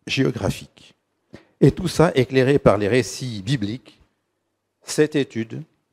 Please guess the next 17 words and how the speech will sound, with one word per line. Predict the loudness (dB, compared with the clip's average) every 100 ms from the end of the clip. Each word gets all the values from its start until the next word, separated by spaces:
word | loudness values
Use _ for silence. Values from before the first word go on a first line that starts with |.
| _ _ _ _ _ _ _ _ _ _
savamment | -6 -2 0 0 0 0
menée, | -2 -4 -8 -10 _ _ _ _ _ _ _ _ 0
doit | 0 2
permettre | 2 0 -4 -6 -8 -6
de | 0
retrouver | 2 0 2 2 2 0
les | -2
clés | -2 0 0
de | 0
l'histoire. | -6 -6 -8 -4
Alors | -6
évidemment, | -6 -8 -8 -8
ce | -10
n'est | -8
pas | -6
l'histoire, | -6 -12 -8 -8 -8 -12 -16
euh, | -16